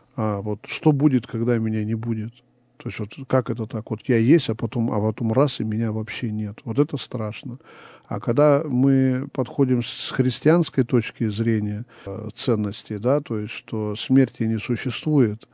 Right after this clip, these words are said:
существует смерть только телесная, потому что Господь нас создал бессмертными.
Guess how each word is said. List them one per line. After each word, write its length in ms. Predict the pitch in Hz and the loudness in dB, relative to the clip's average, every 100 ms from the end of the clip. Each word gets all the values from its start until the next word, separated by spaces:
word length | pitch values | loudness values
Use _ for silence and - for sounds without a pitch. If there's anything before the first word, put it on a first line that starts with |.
| _ - _ | _ -20 _
существует 640 | - 127 - 113 - 127 - | -10 -6 -4 -4 2 2 2
смерть 300 | 127 123 - | 0 0 0
только 320 | 110 107 117 | -6 -6 -6
телесная, 460 | 135 147 131 107 | 0 0 0 -4
потому 320 | 110 110 110 113 | -8 -8 -6 -8
что 180 | - | -6
Господь 440 | 113 113 - 123 120 | -6 -6 -4 -6 -4
нас 160 | 113 | -8
создал 360 | - 117 104 110 | -8 -10 -8 -8
бессмертными. 800 | 110 113 127 147 160 156 127 | -6 -6 2 2 2 0 0